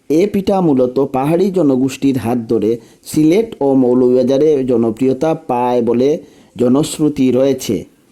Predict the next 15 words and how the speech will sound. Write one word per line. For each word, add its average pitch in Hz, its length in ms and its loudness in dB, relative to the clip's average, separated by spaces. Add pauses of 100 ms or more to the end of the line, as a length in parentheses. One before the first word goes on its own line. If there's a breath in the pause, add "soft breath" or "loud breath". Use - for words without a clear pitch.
(380 soft breath)
সিলেট 180 640 0 (100)
ও 131 180 2
মৌলভীবাজারের 127 720 2
সীমান্তবর্তী 156 1000 0
পাহাড়ি 156 420 -2
এলাকায় 120 600 -2 (680 loud breath)
ডলু 131 440 2
নামের 147 360 2 (180)
এই 156 200 2
প্রজাতির 139 680 0
বাস 113 600 -4
হয়, 113 260 0
যার 123 280 -2
বৈজ্ঞানিক 123 640 0
নাম 110 380 -2